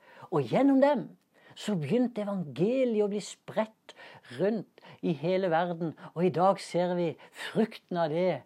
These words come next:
er at millioner, kanskje milliarder av mennesker har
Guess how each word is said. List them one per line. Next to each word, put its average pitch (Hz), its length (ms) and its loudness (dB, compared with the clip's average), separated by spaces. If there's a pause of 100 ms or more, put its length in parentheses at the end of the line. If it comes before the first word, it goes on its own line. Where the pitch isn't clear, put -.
(200)
er 139 280 -2
at 165 140 -4
millioner, 180 800 4
kanskje 175 340 -6
milliarder 175 800 -4 (240)
av 143 220 -8
mennesker 160 800 -4 (320)
har 123 100 -14